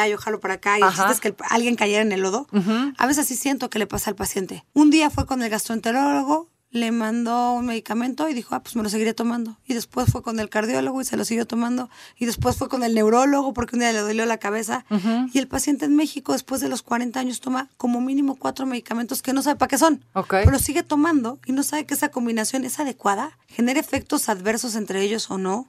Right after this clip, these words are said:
Speaker 1: realmente le está funcionando. Entonces, no hay nadie ya en México, pocas especialidades, que vuelvan a sentar al paciente y digan, "Espérame, Mariana, a ver".
Speaker 2: Ujú.
Speaker 1: O sea, "Te dolía la cabeza, a ver, déjame le llamo al neurólogo. ¿Qué onda, Pedrito? A ver, considero que esto, pues, que mira, genéticamente Mariana procesa esto.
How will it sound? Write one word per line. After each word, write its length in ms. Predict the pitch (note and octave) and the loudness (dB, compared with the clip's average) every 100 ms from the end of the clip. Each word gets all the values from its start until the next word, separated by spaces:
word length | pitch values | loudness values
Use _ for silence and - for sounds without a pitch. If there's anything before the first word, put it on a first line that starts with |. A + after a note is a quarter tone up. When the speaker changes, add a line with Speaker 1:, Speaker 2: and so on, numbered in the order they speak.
| _ | _
Speaker 1:
realmente 560 | A3 C#4 D#4 C4+ C4+ B3 | 2 4 6 4 2 -6
le 60 | |
está 220 | G3 G#3 | -4 -6
funcionando. 800 | G3+ A3+ G3+ G3 F#3 F#3+ G3 C#4 - | -4 -6 -4 -4 -4 -4 -4 -6 -14
Entonces, 240 | _ B3+ A#3+ | _ -2 2
no 80 | D4 | 4
hay 120 | F4 | 4
nadie 420 | D#4+ A3+ G#3+ G#3+ | 2 2 -2 -2
ya 100 | G3 | -4
en 160 | G#3+ A3 | -2 -2
México, 540 | F3+ F#3+ - G3 - _ _ _ | -4 -10 -6 -6 -6 _ _ _
pocas 300 | G3 B3+ G#3 | -4 -2 -2
especialidades, 720 | F#3 G3 F#3+ F#3+ F3+ F#3+ - - - _ | -4 -4 -2 0 0 -2 -8 -18 -20 _
que 100 | - | -2
vuelvan 240 | B3 D4 | 2 2
a 60 | C#4 | 2
sentar 240 | G#3+ A#3 A#3+ | 0 -2 -2
al 60 | |
paciente 240 | A3 G#3 B3+ | -2 -4 -2
y 20 | |
digan, 140 | A3+ | -4
"Espérame, 340 | - F4+ D4 A3 | -2 2 2 2
Mariana, 300 | F#3+ F#3 G3 | -2 -4 -6
a 20 | |
ver". 100 | F#3 - - | -8 -10 -4
Speaker 2:
Ujú. 480 | F#3+ A3 A#3 C4 B3 | 0 2 2 0 -2
Speaker 1:
O 20 | |
sea, 100 | A3 | -2
"Te 140 | B3 B3+ | 0 2
dolía 240 | B3+ D#4 | 2 4
la 120 | F4 | 2
cabeza, 260 | C#4+ C#4+ D4 | 2 2 2
a 20 | |
ver, 100 | B3+ | 2
déjame 240 | C4+ D#4+ D4+ | 0 2 2
le 80 | |
llamo 200 | B3 B3+ | 2 2
al 80 | B3 | -2
neurólogo. 460 | A3+ A#3 B3 C4 C4 | -2 0 2 2 2
¿Qué 120 | D4 | 6
onda, 280 | D4 - - | 8 8 6
Pedrito? 520 | A3 G3+ G3+ G3+ F3 _ - | 2 0 0 -2 -2 _ 0
A 120 | G#3 | 4
ver, 140 | A#3 | 4
considero 540 | A#3 A3+ A#3+ B3 C#4 C4+ | 2 0 2 2 0 0
que 80 | |
esto, 200 | B3 C#4 | -2 -2
pues, 160 | B3+ A3+ | -4 -4
que 80 | C4 | -2
mira, 200 | B3 A3 | 0 -2
genéticamente 840 | A#3 A#3 C4+ - A3+ G#3 A#3 A#3 - - - | -2 -2 -2 0 0 0 -2 -4 -6 -20 0
Mariana 400 | G#3+ A3+ B3+ A3 | 2 4 2 0
procesa 460 | G#3 - G3+ A3 | -2 -4 0 2
esto. 220 | G3+ - | 0 -6